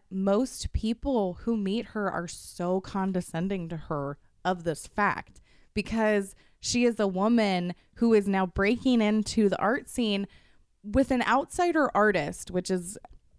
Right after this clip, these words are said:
unusual. Um,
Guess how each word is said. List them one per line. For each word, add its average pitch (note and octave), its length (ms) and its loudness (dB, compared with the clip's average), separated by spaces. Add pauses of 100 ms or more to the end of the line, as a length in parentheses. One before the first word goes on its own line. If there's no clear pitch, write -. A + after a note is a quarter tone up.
(440)
unusual. F#3+ 960 4 (320)
Um, F#3 580 0